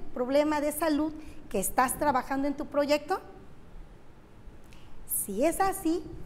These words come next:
felicidades, vas bien. Y si aún no lo has hecho,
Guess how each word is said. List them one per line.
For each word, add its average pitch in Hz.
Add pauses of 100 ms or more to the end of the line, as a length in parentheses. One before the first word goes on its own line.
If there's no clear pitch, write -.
felicidades, 262 (540)
vas 285
bien. 302 (580)
Y 202
si -
aún 262
no 381
lo 370
has 370
hecho, 311